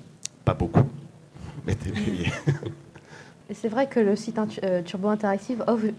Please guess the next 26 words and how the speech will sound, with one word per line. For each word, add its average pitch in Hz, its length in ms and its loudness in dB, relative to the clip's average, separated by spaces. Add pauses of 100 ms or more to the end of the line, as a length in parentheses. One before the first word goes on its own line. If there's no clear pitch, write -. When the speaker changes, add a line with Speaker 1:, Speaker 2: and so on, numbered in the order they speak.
(180)
Speaker 2:
offre 233 240 0
une 233 120 4
vitrine 226 520 0
quand 220 60 -2
même. 190 240 -2
Tu - 180 -6
es 185 60 4
avec 185 240 0
des 214 120 2
gens 220 200 0
qui, 214 240 -6
euh, 175 160 0
qui - 100 -16
font 226 140 -2
du 220 120 2
Turbo 220 240 -2
Média 214 380 2
aussi. 247 300 -4
On 226 100 2
est 180 60 0
une 175 100 -2
vraie 208 160 0
communauté, 214 560 0
on 196 140 -2
s'entraide, 202 520 -2 (400)
euh, 180 220 0